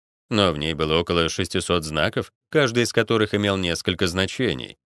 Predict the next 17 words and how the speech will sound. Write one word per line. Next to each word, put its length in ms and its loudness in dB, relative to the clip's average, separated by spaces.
мог 240 0
обозначать 600 0
слово 540 0
или 140 -6
даже 280 -4
целое 400 0
выражение. 720 -4
Их 200 0
было 320 4
очень 380 4
сложно 480 2
использовать, 680 -2
и 140 4
приходилось 600 0
содержать 540 -2
специальных 760 -2
писцов. 640 -6